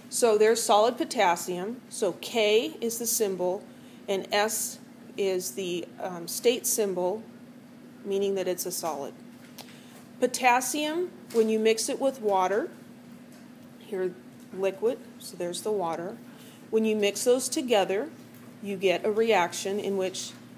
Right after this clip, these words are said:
hydrogen gas is given off, and you end up with potassium hydroxide that is dissolved in water. So that's the A Q. Now, you see the flames here?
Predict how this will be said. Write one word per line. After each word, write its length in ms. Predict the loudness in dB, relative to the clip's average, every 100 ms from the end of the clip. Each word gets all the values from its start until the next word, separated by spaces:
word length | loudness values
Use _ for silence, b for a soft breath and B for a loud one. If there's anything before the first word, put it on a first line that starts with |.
| -2
hydrogen 440 | 0 0 0 0
gas 460 | 2 2 2 0 -6
is 140 | -4
given 300 | -2 -2 0
off, 460 | -2 -4 -8 -16 -18 -18 -20 B B B B -4
and 320 | -2 0 -2
you 160 | -4 -2
end 200 | -2 2
up 300 | 2 2 -2
with 460 | -2 0 -2 -8 -14 -20 -20 -20 -20 -4
potassium 640 | -4 0 0 0 -2 -2 -2
hydroxide 920 | -2 0 0 -2 -2 -2 -2 -6 -10 -16 B B -20 -2
that 140 | 0
is 100 | 0
dissolved 480 | -2 -2 2 2 2
in 140 | -2 -2
water. 300 | -4 -6 -10 -16 -20
So 180 | -16 -8
that's 220 | -6 -6
the 160 | -6 -6
A 80 | -8
Q. 300 | -8 -10 -10 -12 -20 -20 -20 -20 -20 -20 -20 -20 B B B B B -8
Now, 320 | -2 -2 -2 -6 -6
you 80 | -2
see 180 | 0
the 120 | 0 0
flames 500 | 2 2 2 0 0
here? 260 | 0 -2